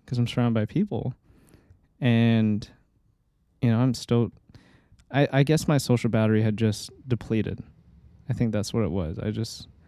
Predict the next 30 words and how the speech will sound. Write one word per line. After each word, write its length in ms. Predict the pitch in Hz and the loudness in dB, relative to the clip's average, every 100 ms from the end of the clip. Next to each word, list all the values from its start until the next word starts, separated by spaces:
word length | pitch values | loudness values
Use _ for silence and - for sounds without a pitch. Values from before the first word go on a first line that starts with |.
| - - - - - - | -20 -20 -20 -20 -14 -2
I 60 | |
really 280 | 113 120 127 | 2 6 6
depleted 360 | 120 - 117 123 | 4 2 2 4
my 120 | 123 | 4
social 320 | 123 123 113 | 4 2 0
battery, 480 | 113 101 104 107 110 | 0 2 2 4 2
and 300 | 101 95 90 - | 0 -2 -8 -4
I 300 | 110 98 92 - - - - - - - | -2 0 -4 -8 -20 -20 -20 -20 -20 -12
had 260 | - 113 - - - - | 0 0 0 -8 -20 -8
essentially 640 | - 101 95 - 98 92 - _ _ - | -2 -2 -2 0 2 2 -2 _ _ -2
hit 160 | 107 | -2
my 160 | 98 95 | 0 -2
limit. 400 | 90 104 98 - | 0 0 0 -2
I, 120 | 127 135 147 | 0 0 0
I 40 | 113 | -4
hadn't 280 | 143 117 | -4 -4
burned 300 | - 101 101 | -2 0 0
out. 300 | 90 113 131 - | 0 -2 -4 -6
I 60 | |
don't 120 | 143 | -6
think 200 | 180 147 | -4 -2
I've 140 | 98 - | -4 -6
burned 240 | 92 87 | -6 -6
out. 220 | 87 82 - - - - - - - - - | -6 -6 -10 -18 -20 -20 -20 -20 -20 -20 -4
I 100 | 127 | 4
know 200 | 123 113 | 6 6
when 120 | 117 | 6
I 60 | 117 | 4
burn 200 | 123 123 | 4 4
out. 240 | 127 131 | 4 2